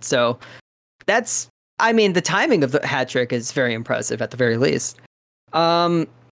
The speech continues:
and then, uh, South Korea, uh, versus Mexico. Mexico crushes,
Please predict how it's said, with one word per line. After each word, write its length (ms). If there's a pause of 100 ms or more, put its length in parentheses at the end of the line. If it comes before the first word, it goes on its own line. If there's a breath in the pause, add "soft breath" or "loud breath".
(520)
and 160
then, 180
uh, 220
South 360
Korea, 640 (140)
uh, 320
versus 320
Mexico. 400
Mexico 340
crushes, 880